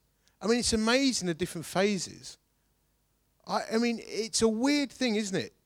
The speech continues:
You watch your kids get born. When I was there, new man. New man,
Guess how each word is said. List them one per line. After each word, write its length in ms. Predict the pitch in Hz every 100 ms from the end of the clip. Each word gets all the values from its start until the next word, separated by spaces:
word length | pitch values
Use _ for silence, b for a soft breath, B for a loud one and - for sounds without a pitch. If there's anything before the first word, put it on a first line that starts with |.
| -
You 300 | 185 208 190
watch 400 | 233 254 - -
your 60 |
kids 340 | 240 240 208 -
get 320 | 220 165 -
born. 460 | 202 180 123 98 107 _ -
When 160 | 151 190
I 80 |
was 180 | 196 165
there, 300 | 180 151 98
new 240 | 131 185 180
man. 400 | 202 165 - - _ _ _ _ _ _ _ _ -
New 260 | 151 185 185
man, 380 | 147 110 117